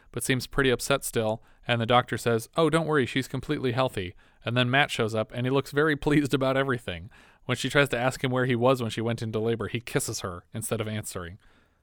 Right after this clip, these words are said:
To be fair, though, she wasn't due for two more months, and he could not have predicted that she would start premature labor.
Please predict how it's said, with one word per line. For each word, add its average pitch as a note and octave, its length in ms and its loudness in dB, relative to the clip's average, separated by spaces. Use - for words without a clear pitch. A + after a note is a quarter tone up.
To D3 80 2
be D#3+ 120 8
fair, D#3+ 220 6
though, C3 160 4
she - 160 -4
wasn't C#3+ 240 0
due D#3 160 8
for C#3 160 0
two C3 180 2
more A#2+ 160 0
months, A#2 320 -2
and A#2 100 -2
he A#2 80 0
could C3 140 -2
not C3+ 180 4
have A#2+ 120 -4
predicted B2 420 -2
that A2 80 -2
she - 140 -4
would A2+ 120 -2
start B2 300 0
premature A2 440 -2
labor. G#2 460 -4